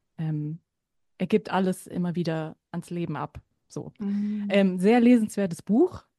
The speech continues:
Speaker 1: ähm, und er hat auch, wie gesagt, einen Kurs dazu, der auch ganz fantastisch ist und einen wirklich da an der Hand nimmt, sich mehr in Hingabe zu üben. Und für mich hat das einen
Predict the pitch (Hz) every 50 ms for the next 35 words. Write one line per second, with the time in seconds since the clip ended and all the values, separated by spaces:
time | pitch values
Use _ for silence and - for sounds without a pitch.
0 | _ - 185 185 185 185 185 185 180 185 - - - 185 190 - 180 180 175 -
1 | 175 - - 185 180 190 185 - - - - 214 240 247 - - 196 - - -
2 | 196 190 190 185 _ - 180 175 165 - 170 170 175 - - - - - - 190
3 | 180 180 - 185 175 - 180 165 - 160 156 - - 156 - - 165 165 165 -
4 | 160 160 160 160 170 - - - - - 165 160 160 - 170 165 160 160 165 180
5 | 170 - - 165 170 165 170 - - _ _ _ _ _ _ _ _ _ _ _
6 | _ _ _ - - 202 196 - 175 165 165 156 196 202 214 254 285 254 214 185
7 | 160 180 - - - 165 165 160 160 160 156 - 175 180 - - 175 185 190 196
8 | - 214 190 - 185 - - 185 180 180 180 180 180 185